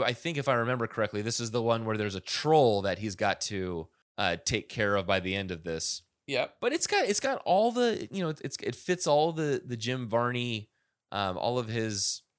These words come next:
Speaker 1: the, the, the bits that he adds to his movies, his style of delivery, and I just love him. You know, I love his acting style and his, and his, uh, the way that he handles films.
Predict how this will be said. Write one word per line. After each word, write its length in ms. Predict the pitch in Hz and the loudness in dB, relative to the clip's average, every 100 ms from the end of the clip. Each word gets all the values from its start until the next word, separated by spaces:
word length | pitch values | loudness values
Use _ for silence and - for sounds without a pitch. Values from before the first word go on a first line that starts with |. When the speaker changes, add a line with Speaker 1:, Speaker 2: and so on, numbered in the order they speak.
| _ 104 | _ -16
Speaker 1:
the, 240 | 117 117 | -14 -14
the, 160 | 120 123 | -8 -8
the 160 | 104 110 | -8 -4
bits 260 | 117 135 - | -2 0 2
that 140 | 123 | 2
he 140 | 117 | 2
adds 280 | 107 113 - | 2 2 -2
to 100 | 110 | -4
his 200 | 110 107 | -2 -4
movies, 720 | 104 110 104 110 104 98 - - _ _ - | -4 -6 -4 -4 -4 -4 -4 -6 _ _ -12
his 380 | 120 110 139 120 | -10 -4 2 2
style 440 | - 131 120 120 | 4 4 6 4
of 120 | 101 | 2
delivery, 800 | 90 101 127 127 113 110 107 101 | -4 -4 -2 -2 -2 -2 -2 -2
and 100 | 90 98 | -2 -2
I 40 | |
just 180 | 95 95 | -4 -2
love 240 | 107 113 | 0 0
him. 400 | 98 107 104 92 - _ - | -2 -4 -4 -8 -14 _ -10
You 60 | 101 | -4
know, 40 | |
I 40 | 95 | -2
love 240 | 110 101 | 0 -2
his 160 | 101 95 | -2 -2
acting 340 | 92 - 90 | -2 -4 -6
style 400 | - 95 90 90 | -4 -2 -2 -4
and 100 | 87 | -6
his, 160 | 85 - - | -10 -12 -12
and 160 | 87 | -12
his, 240 | 87 87 85 | -8 -6 -6
uh, 180 | 76 71 - - _ _ | -6 -8 -14 -20 _ _
the 420 | 92 90 - 104 | -18 -16 -10 -6
way 160 | 120 127 | 0 2
that 180 | 110 101 | 2 -2
he 160 | 117 104 | -6 -4
handles 420 | 107 98 92 - | -2 -2 -4 -6
films. 400 | - 90 90 | -6 -8 -8